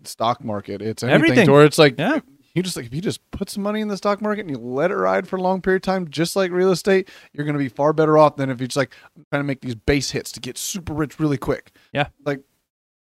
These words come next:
Speaker 1: it,
Speaker 2: Well
Speaker 1: that doesn't work that way. Patience is, is a true virtue when it comes to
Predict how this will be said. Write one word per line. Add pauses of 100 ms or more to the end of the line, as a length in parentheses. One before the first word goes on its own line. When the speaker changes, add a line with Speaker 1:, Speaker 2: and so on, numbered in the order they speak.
(280)
Speaker 1:
it,
Speaker 2:
Well
Speaker 1:
that
doesn't
work
that
way.
Patience
is, (420)
is
a (400)
true
virtue
when
it
comes
to